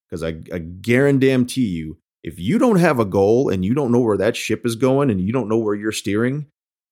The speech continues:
you're just as good as dead. Uh, you will kill your organization and you will kill your team faster than you can blink. Gotta have goals, you gotta have a standard, and everybody's gotta he-, adhere to them.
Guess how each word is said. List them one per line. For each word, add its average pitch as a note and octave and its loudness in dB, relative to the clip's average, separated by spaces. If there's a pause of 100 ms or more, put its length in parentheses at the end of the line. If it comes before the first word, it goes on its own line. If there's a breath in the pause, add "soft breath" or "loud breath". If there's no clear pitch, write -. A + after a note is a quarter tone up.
you're G#2+ -2
just G2+ -2
as G2 -4
good F#2+ -2
as E2+ -4
dead. - -6 (680)
Uh, F2+ 0
you G2 0
will G#2+ 0
kill C#3+ 0
your C3 4
organization G#2+ 2
and F2+ -2
you G#2 -4
will F#2+ -6
kill A#2 -2
your G2 -4
team G2 -6
faster G2 -4
than F2 -6
you E2+ -6
can E2 -12
blink. C#2 -14 (400)
Gotta G#2 2
have C3 2
goals, G2 2
you D2+ -6
gotta D2+ -2
have A2 0
a A#2+ 0
standard, F2 -2
and D#2+ -18
everybody's E2 -8
gotta E2 -8
he-, D#2+ -12
adhere - -18
to - -20
them. - -20